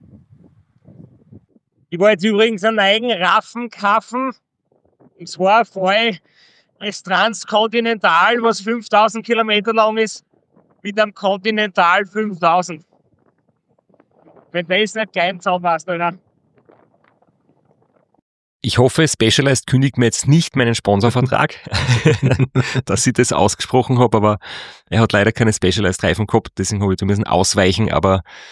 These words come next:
Speaker 2: ehrlich gesagt, in so einer Situation nimmt man halt das Bestmögliche, was man kriegt, und ich bin ja dann pannenfrei bis ins Ziel weitergekommen, das kann ich schon vorwegnehmen.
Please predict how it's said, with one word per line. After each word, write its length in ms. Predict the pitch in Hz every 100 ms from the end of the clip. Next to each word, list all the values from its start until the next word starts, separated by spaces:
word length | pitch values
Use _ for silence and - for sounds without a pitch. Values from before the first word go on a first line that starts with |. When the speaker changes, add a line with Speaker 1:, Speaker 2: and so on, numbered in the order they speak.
| - _ _ -
Speaker 2:
ehrlich 240 | 95 98
gesagt, 360 | - 107 - - - -
in 140 | 95
so 140 | 98 107
einer 120 | 107
Situation 500 | - 110 101 101 98
nimmt 240 | 107 104
man 100 | 107
halt 140 | 104 92
das 140 | -
Bestmögliche, 560 | 92 92 110 90 104 98
was 120 | 95
man 120 | 98
kriegt, 380 | - 123 - - _ _ - - -
und 400 | - 101 98 95
ich 60 |
bin 140 | - 104
ja 120 | 101
dann 300 | 95 95 87 - _
pannenfrei 480 | 107 92 101 - 78
bis 160 | -
ins 160 | 92 95
Ziel 160 | - 90
weitergekommen, 460 | 67 92 - 90
das 140 | 82 -
kann 120 | 95
ich 80 | 90
schon 120 | 92
vorwegnehmen. 540 | 98 71 - 78 78